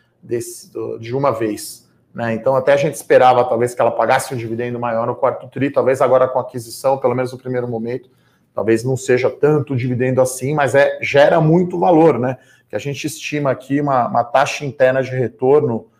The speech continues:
desse projeto muito boa pra Isacetep, né? Então, é, é algo muito interessante. A gente estima aqui,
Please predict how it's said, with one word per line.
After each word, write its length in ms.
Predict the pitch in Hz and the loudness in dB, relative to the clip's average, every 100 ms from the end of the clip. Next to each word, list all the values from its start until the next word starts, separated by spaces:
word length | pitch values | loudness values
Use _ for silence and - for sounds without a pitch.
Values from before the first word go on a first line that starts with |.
| _ _ | _ _
desse 300 | 120 123 131 | -4 -4 -6
projeto 680 | 123 110 107 127 139 - 110 _ _ _ | -4 -4 2 2 2 -2 -16 _ _ _
muito 420 | 120 135 170 175 180 | -6 -2 -2 -2 0
boa 320 | 139 143 131 | 4 6 4
pra 180 | 123 120 | 2 0
Isacetep, 720 | 117 113 113 - 110 - 110 | -2 -8 -10 -2 -2 -2 -10
né? 240 | 110 113 | -10 -12
Então, 300 | - 120 139 | -10 -6 -2
é, 480 | 143 131 110 - - | 0 -2 -2 -6 -12
é 100 | - 123 | -6 0
algo 440 | 120 123 127 123 _ _ _ | 0 0 -4 -6 _ _ _
muito 440 | 127 127 127 151 156 | -4 -4 -2 -6 -4
interessante. 800 | 143 139 147 151 - 120 110 113 | -6 -2 0 0 -2 -2 -2 -4
A 40 | |
gente 160 | 113 123 | -6 -8
estima 360 | - - 131 123 | -10 -8 -4 -4
aqui, 500 | 120 131 135 - | -2 0 0 -4